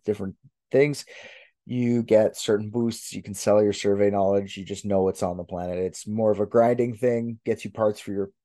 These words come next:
space, or for your spaceship, for your, uh, planet, for whatever, for your town, your crafting of anything, gets you all parts for that. So that's kinda a good thing to know. So geology, I guess, would give you, yield you more when you're mining, 'cause you mine a lot in this game.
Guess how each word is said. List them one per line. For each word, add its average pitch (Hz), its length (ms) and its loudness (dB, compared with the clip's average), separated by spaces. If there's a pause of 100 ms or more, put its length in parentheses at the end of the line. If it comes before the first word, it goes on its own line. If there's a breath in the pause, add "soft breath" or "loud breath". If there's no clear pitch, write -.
(180)
space, - 680 -6
or 113 120 0
for 104 200 -6
your 95 100 -4
spaceship, 127 480 -2
for 101 200 -8
your, 92 300 -6 (600 soft breath)
uh, 76 220 -4
planet, 117 460 -2 (220)
for 104 180 -6
whatever, 117 580 0
for - 120 -14
your 90 100 -10
town, 117 440 -4 (440)
your 104 140 -6
crafting 123 580 0 (320)
of 101 120 -6
anything, 127 480 -4 (480 soft breath)
gets 101 180 -2
you 110 60 -2
all 104 80 0
parts 113 240 0
for 131 100 0
that. 131 140 2
So 110 180 -10 (200)
that's 160 200 2
kinda 156 200 4
a 139 80 6
good 135 200 4
thing 131 160 -2
to 120 60 -6
know. 135 480 4 (280)
So - 120 -8
geology, 117 480 4
I 110 100 4
guess, 107 220 0
would 104 100 -18
give 107 180 -6
you, 101 140 -14 (220)
yield 110 360 0
you 101 80 -4
more 101 340 2
when 101 160 -4
you're 98 200 -8
mining, 107 640 -2
'cause 98 180 -12
you 101 80 -4
mine 101 240 -2
a 107 60 0
lot 104 140 0
in 98 60 -6
this 110 160 -10
game. 104 340 -8